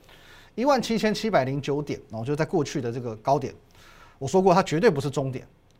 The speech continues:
我是不是再一次的事前预告，事后去做了验证了？现在台股还没有结束，我直接给你结论：突破历史新高只是一个中继站。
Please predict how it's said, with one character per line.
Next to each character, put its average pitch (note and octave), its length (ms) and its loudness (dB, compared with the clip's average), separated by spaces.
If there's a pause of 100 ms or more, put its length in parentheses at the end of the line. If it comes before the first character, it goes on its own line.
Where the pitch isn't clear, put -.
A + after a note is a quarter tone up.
(100)
我 C3+ 80 -8
是 G3+ 80 -6
不 A3+ 60 0
是 G3 80 -4
再 F3+ 220 4
一 D3 80 2
次 D#3+ 180 -2
的 G#2+ 220 -6
事 G3+ 240 0
前 C3+ 160 -2
预 D3 160 -4
告， B2+ 240 2
事 F#3+ 240 -2
后 D#3+ 120 2
去 D#3 80 -2
做 C#3+ 200 -2
了 G2 240 -8
验 C#3+ 180 -2
证 A#2 200 -8
了？ G2+ 60 -18 (540)
现 A3+ 220 4
在 F#3 120 4
台 C3+ 140 0
股 B2 140 -6
还 G2+ 160 -6
没 D3 80 -2
有 A#2 100 -4
结 F#2 160 -14
束， F#2+ 220 -14 (160)
我 A#2+ 80 -10
直 D#3 100 -8
接 F3+ 80 0
给 F3 100 -2
你 B2+ 60 -4
结 G#2 180 -10
论： A2 160 -8 (840)
突 E3 160 2
破 A3 160 8
历 G#3 100 4
史 C3 120 0
新 D3+ 180 -4
高 C#3 240 4
只 C3+ 160 -6
是 F3 180 -2
一 C#3 40 -2
个 B2+ 100 -2
中 D3 180 -2
继 C3+ 160 -4
站。 G#2 220 -2